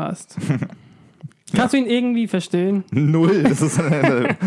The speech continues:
Speaker 2: riesen
Speaker 1: Auch wenn er
Speaker 2: Wichser.
Speaker 1: ihn nicht beleidigt hätte.
Speaker 2: Nein, Mann.
Speaker 1: Auch wenn er sich
Speaker 2: So,
Speaker 1: so
Speaker 2: äh,
Speaker 1: gefühlt hätte und nicht beleidigt hätte, würde sich so fühlen.
Speaker 2: Der Typ ist so meilenweit vom Boden entfernt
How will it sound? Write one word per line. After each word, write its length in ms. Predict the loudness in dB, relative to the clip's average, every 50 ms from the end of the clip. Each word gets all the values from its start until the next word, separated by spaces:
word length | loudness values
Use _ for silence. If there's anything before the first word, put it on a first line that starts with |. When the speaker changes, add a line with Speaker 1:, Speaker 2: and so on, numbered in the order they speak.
| 0 -2 -2 -2 0
Speaker 2:
riesen 180 | 0 2 2
Speaker 1:
Auch 120 | 2 4 4
wenn 80 | 4
er 60 | 2
Speaker 2:
Wichser. 140 | 2 2 2 2
Speaker 1:
ihn 40 |
nicht 160 | 0 0 0 0
beleidigt 400 | 2 2 2 2 2 0 0 0
hätte. 200 | 0 2 2 2
Speaker 2:
Nein, 360 | 2 2 2 2 0 0 0
Mann. 340 | 0 0 0 0 -2 -2 0
Speaker 1:
Auch 180 | 0 2 2 2
wenn 100 | 2 0
er 200 | 0 0 0 0
sich 120 | 0 0 0
Speaker 2:
So, 200 | 2 2 2 4
Speaker 1:
so 120 | 4 4
Speaker 2:
äh, 40 | 4
Speaker 1:
gefühlt 380 | 2 2 2 2 2 2 2 2
hätte 240 | 0 0 2 2
und 100 | 2 2
nicht 160 | 2 0 0 0
beleidigt 400 | 0 0 0 0 0 0 0 -2
hätte, 300 | -2 0 0 0 0 -2 -4 -8 -20 -20 -12 -4
würde 200 | 0 2 2 2 2
sich 180 | 0 -2 -2
so 180 | 0 0 0 0
fühlen. 480 | -2 -2 0 0 0 2 0 0 -2 -4 -6 -12 _ _ -4
Speaker 2:
Der 100 | -4 -2
Typ 200 | 0 0 0 0
ist 200 | 0 -2 -4 -6 -10
so 540 | -6 -2 0 2 2 2 2 0 -2 -2 -2
meilenweit 680 | -2 0 0 2 2 2 2 0 0 0 0 0 0 0
vom 180 | 0 -2 0
Boden 280 | 2 2 2 2 2 0
entfernt 680 | 0 -2 0 0 0 2 2 2 0 -2 -4 -6 -8